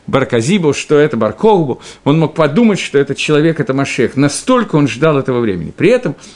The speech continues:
он боялся, понимая, что это такое. Мы в основном сегодня, к сожалению, способны только немножечко поорать, и то в лучшем случае. А так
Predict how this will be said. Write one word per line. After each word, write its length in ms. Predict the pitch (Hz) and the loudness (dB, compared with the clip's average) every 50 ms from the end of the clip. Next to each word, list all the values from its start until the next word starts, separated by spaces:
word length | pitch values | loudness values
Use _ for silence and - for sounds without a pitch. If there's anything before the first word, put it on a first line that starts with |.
| - _ | -8 _
он 200 | - 202 214 180 | 2 2 2 4
боялся, 600 | 151 180 175 175 180 214 190 175 - - - 104 | 4 2 2 2 2 2 2 0 -2 -4 -8 -8
понимая, 600 | - - 123 127 139 151 165 170 165 151 - - - | -4 0 2 2 2 2 2 2 0 -2 -4 -6 -12
что 420 | - - - - - - 170 170 151 | -8 -4 -4 -4 -2 2 4 4 4
это 220 | 117 101 - 82 | 4 0 -4 -10
такое. 460 | - - 80 - - - - 71 - - _ _ - - - - - - _ _ - | -14 -14 -18 -12 -12 -12 -10 -10 -14 -16 _ _ -20 -20 -20 -20 -20 -20 _ _ 2
Мы 180 | 139 202 277 | 4 4 4
в 60 | 254 | 4
основном 480 | 220 170 - - 143 131 120 113 110 107 | 2 -2 -2 -2 -2 0 0 0 -2 -2
сегодня, 440 | - - 113 101 98 87 82 82 85 | -2 -4 -4 -2 -2 -4 -4 -6 -10
к 80 | - | -12
сожалению, 580 | - - 117 92 127 127 123 113 98 92 90 92 | -6 -4 -2 0 0 2 2 2 0 0 -4 -6
способны 520 | - - - 110 - - 240 220 196 180 | -8 -6 -6 -4 -2 0 0 0 0 -2
только 300 | 160 196 190 180 170 165 | 0 0 0 0 0 0
немножечко 580 | 151 151 156 156 165 165 143 127 - - - 135 | 2 2 2 2 2 0 0 -2 -4 -4 -4 -4
поорать, 680 | - - 127 123 117 117 151 170 175 170 - - - - _ - - - - - - _ _ _ _ _ _ _ | -2 0 0 0 0 0 2 0 0 -2 -6 -14 -18 -20 _ -20 -20 -20 -20 -20 -20 _ _ _ _ _ _ _
и 60 | - 113 | -10 -4
то 160 | - 147 123 | 0 2 2
в 40 | 104 | 2
лучшем 360 | 95 90 85 - - 92 78 | 0 -2 -4 -6 -8 -8 -8
случае. 520 | - - 87 82 78 - - - 82 80 | -8 -8 -8 -8 -8 -8 -6 -6 -6 -4
А 140 | - - 113 | -2 -4 -2
так 320 | - 165 175 175 - - | 0 0 0 0 -2 -10